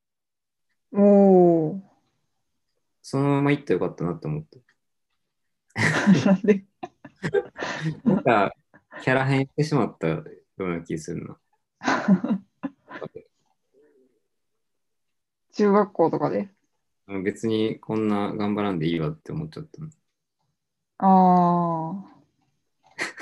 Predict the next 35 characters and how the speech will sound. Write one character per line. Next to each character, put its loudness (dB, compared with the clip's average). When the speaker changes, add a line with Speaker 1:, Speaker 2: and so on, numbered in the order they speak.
Speaker 1:
な -4
ん 4
か 6
自 6
分 8
よ 8
り 6
適 4
任 6
が 6
い 6
る 4
と 2
思 0
っ -10
た -10
ん -6
じ -8
ゃ -6
ん。 -8
Speaker 2:
か -20
も -8
し -6
れ -4
ん。 -10
な -2
ん -4
か、 -4
あ -6
そ -6
こ 2
で 6
別 -2
に -4
さ、 -6